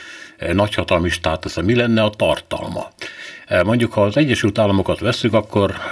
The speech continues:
eh, mióta megjelent a világban igazából a második világháború után, a segélyeivel, a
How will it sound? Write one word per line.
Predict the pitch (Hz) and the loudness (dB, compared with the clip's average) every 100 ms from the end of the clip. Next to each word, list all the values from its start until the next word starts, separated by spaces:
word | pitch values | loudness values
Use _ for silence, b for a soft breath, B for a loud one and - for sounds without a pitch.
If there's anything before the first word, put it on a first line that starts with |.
| - | -6
eh, | 90 90 92 | -2 0 2
mióta | 95 98 95 | 4 4 4
megjelent | 98 104 98 87 87 82 | 4 4 2 2 2 0
a | 85 | 0
világban | 92 87 82 82 | 2 2 0 -2
igazából | 90 82 85 82 | -2 0 0 0
a | 82 | 0
második | 87 85 85 80 | 0 -2 -4 -2
világháború | 90 76 - 73 73 73 | -2 0 -2 -2 -2 -8
után, | 71 87 101 120 B B B B B B B B | -4 -2 -2 -4 B B B B B B B B
a | 92 80 78 76 - | 0 2 0 -2 -4
segélyeivel, | - 117 110 98 92 85 80 80 | -2 0 0 2 2 2 2 2
a | 82 - - 80 82 | -2 -4 -4 -4 -4